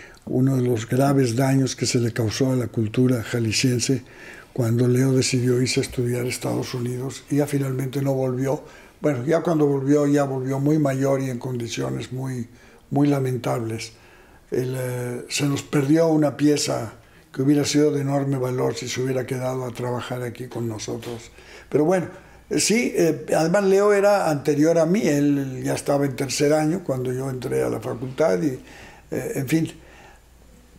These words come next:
¿Por qué me propusieron a mí y por qué le gané a Leo? Pues no, no, no, no, no lo acabo de entender todavía.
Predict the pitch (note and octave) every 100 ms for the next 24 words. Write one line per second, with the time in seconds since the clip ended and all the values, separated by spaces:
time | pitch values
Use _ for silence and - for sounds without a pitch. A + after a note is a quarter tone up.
0 | - - D#3 D3+ G#3+ G#3+ G#3+ G3+ D3+ -
1 | F3 E3 E3 D3+ G3+ G#3 F#3+ E3 F3+ G3
2 | G3 E3 D3+ C#3+ F#3 F#3 E3+ E3+ F3+ F3
3 | F3 F#3 - - D#3+ C#3+ D#3 D3 F#3 F#3
4 | F#3 F#3+ F#3 F#3 F#3 F3+ F3 F3 F3 E3+
5 | F3 F3+ F#3+ F#3 E3+ E3+ F3 F3+ F3+ F3+
6 | E3+ E3+ D#3+ D#3+ E3+ D#3+ F3 E3+ E3+ A#3